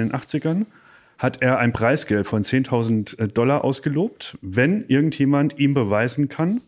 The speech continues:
dass er, äh, telepathische, äh, Fähigkeiten, na, übersinnliche Fähigkeiten hat.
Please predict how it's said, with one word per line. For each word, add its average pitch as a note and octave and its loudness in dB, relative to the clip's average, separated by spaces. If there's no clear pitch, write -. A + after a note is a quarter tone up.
dass C#3 2
er, C#3+ 0
äh, A#2 -2
telepathische, A#2+ 0
äh, A2+ 0
Fähigkeiten, B2 0
na, A#2 2
übersinnliche C3+ 2
Fähigkeiten G2 -4
hat. E2+ -14